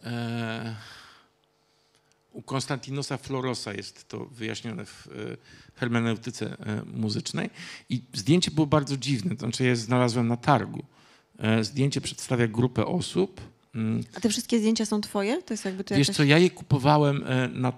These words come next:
Speaker 1: targach, e, mm, e, bo nie chciałem korzystać z zdjęć, a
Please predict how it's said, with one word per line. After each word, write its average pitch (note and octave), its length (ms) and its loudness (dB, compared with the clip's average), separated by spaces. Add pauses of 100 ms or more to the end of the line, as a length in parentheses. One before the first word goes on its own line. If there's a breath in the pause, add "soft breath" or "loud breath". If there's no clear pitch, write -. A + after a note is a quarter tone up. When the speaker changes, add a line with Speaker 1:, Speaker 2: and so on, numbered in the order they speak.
(180)
Speaker 1:
targach, C3+ 560 6 (380)
e, A#2+ 40 -2
mm, A2+ 800 0 (1600 soft breath)
e, A2+ 40 -8 (920)
bo C3 140 4
nie C#3+ 120 2
chciałem D#3+ 240 6
korzystać C#3 400 -4
z G#2+ 60 -8
zdjęć, C#3 440 0
a D3 120 -2